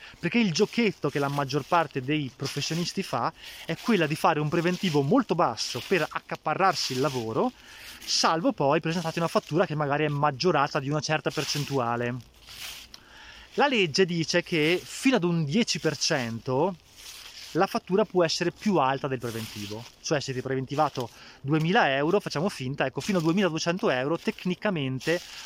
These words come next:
un professionista può alzarti la fattura, no? Aumentare, diciamo, quello che dovrai pagare. Ma la maggior parte delle persone non sa che questo dieci per cento tu lo devi al professionista solo se questo ha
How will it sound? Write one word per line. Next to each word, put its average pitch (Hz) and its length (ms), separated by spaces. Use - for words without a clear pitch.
un 202 120
professionista 180 640
può 160 340
alzarti 151 1000
la 143 140
fattura, 139 540
no? 143 260
Aumentare, 135 600
diciamo, 135 200
quello 131 140
che 127 80
dovrai 117 220
pagare. 101 480
Ma 190 420
la 151 80
maggior 151 220
parte 185 200
delle 156 180
persone 165 280
non 202 240
sa 185 400
che 214 400
questo 214 240
dieci 190 220
per 185 160
cento 160 680
tu 214 140
lo 165 100
devi 156 280
al 143 60
professionista 190 480
solo 208 200
se 175 160
questo 190 460
ha 180 300